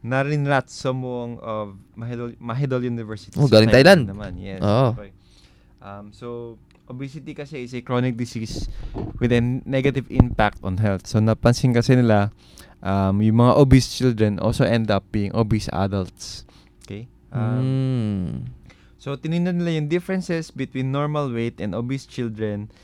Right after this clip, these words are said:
Speaker 1: in energy expenditure, uh, while doing mga, uh, activities like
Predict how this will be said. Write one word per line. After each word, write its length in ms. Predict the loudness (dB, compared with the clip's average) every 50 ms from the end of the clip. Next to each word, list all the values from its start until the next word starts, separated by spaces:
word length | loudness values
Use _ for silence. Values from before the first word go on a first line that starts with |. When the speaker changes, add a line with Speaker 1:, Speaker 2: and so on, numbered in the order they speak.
| -20 _ _ _ _ _
Speaker 1:
in 220 | -6 -6 -4 -4
energy 420 | -4 -4 -2 -2 -2 -2 -2 -4 -6
expenditure, 1040 | -8 -10 -14 -20 -10 _ -4 -4 -4 -4 -6 -10 -12 -12 -12 -10 -10 -10 -12 -14 -16 -20 _ _ _ _ _ _ _ _ -16 -12
uh, 240 | -10 -8 -6 -6 -4
while 240 | -2 -2 -2 -2
doing 680 | -2 -4 -6 -6 -6 -4 -4 -6 -6 -6 -8 -8 -8 -8
mga, 500 | -8 -8 -8 -8 -10 -10 -10 -10 -12 -14 -16 _ _ _ _ _ _ _ _ _
uh, 680 | -16 -12 -10 -8 -8 -8 -8 -10 -10 -10 -10 -12 -12 -14 -16 _ _ _ _ _ _ _ _ _ _ _
activities 560 | -20 -12 -4 -2 -2 -2 0 -4 -4 -4 -4
like 240 | -4 -2 -2 -2